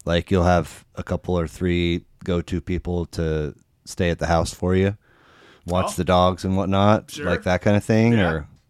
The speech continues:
Speaker 2: Uh,
Speaker 1: or board? Would, do you guys board 'em?
Speaker 2: No, we
Speaker 1: No.
Speaker 2: probably wouldn't board 'em. Uh, but yeah, I mean, I, I, I think we're, I, I would, lo-, I would love to travel, and I know Katie
Speaker 1: Sure.
Speaker 2: likes to travel
Speaker 1: Sure.
Speaker 2: too. So I would love to travel and just see stuff that I haven't seen before.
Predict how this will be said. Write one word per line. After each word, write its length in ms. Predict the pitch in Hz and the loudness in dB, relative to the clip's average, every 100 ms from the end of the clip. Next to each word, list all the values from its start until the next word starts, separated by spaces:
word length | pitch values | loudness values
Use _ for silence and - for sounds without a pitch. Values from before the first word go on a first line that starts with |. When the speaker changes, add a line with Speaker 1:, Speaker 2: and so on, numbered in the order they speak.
| _ | _
Speaker 2:
Uh, 400 | 185 208 226 233 - | -8 -6 -4 -4 -2
Speaker 1:
or 100 | 92 | 0
board? 380 | 95 110 113 | 4 4 4
Would, 160 | 90 95 | 0 -2
do 80 | 98 | -2
you 80 | 98 | 0
guys 200 | 98 82 | -2 -2
board 280 | 92 101 | -2 0
'em? 220 | 113 120 147 | 2 0 -2
Speaker 2:
No, 300 | 139 131 135 | -8 -8 -4
we 60 | |
Speaker 1:
No. 140 | 101 87 | -2 -2
Speaker 2:
probably 160 | 98 95 | -6 -20
wouldn't 220 | 90 95 | -20 -20
board 260 | 98 101 101 | -20 -20 -20
'em. 60 | 104 - - _ _ _ | -18 -18 -20 _ _ _
Uh, 280 | 139 135 135 | -14 -12 -10
but 240 | 151 165 | -10 -10
yeah, 140 | - 170 | -8 -6
I 60 | 175 | -6
mean, 160 | 175 | -6
I, 80 | 175 | -8
I, 320 | 135 165 175 | -8 -8 -8
I 80 | 139 | -12
think 320 | 151 160 143 | -14 -16 -16
we're, 280 | 135 139 135 113 | -18 -18 -20 -20
I, 240 | 131 127 113 | -16 -16 -14
I 60 | 127 | -14
would, 180 | 131 117 | -16 -18
lo-, 120 | 123 - | -18 -8
I 160 | 147 156 | -6 -6
would 180 | 139 110 | -8 -16
love 180 | 110 - | -20 -20
to 60 | |
travel, 460 | 98 110 104 98 101 | -20 -20 -20 -20 -20
and 120 | 139 | -16
I 60 | 147 | -14
know 120 | 139 | -14
Katie 340 | - 113 101 - | -18 -20 -20 -12
Speaker 1:
Sure. 360 | - - 92 76 - | -6 -2 -2 -2 -12
Speaker 2:
likes 180 | 110 | -20
to 60 | - | -20
travel 240 | - 107 | -20 -18
Speaker 1:
Sure. 280 | 107 - 127 | -10 -4 -4
Speaker 2:
too. 100 | 95 | -4
So 260 | 101 107 107 _ _ _ | -14 -20 -20 _ _ _
I 80 | 151 | -8
would 140 | 151 | -8
love 100 | 135 | -10
to 60 | 123 | -16
travel 300 | 139 123 120 | -18 -18 -20
and 80 | 117 | -20
just 160 | 113 - | -20 -20
see 220 | 123 110 | -20 -20
stuff 320 | - 127 110 | -20 -20 -20
that 100 | 113 | -20
I 60 | 104 | -20
haven't 280 | 107 101 95 | -20 -20 -20
seen 180 | 101 95 | -20 -20
before. 460 | 92 92 101 98 | -20 -20 -20 -20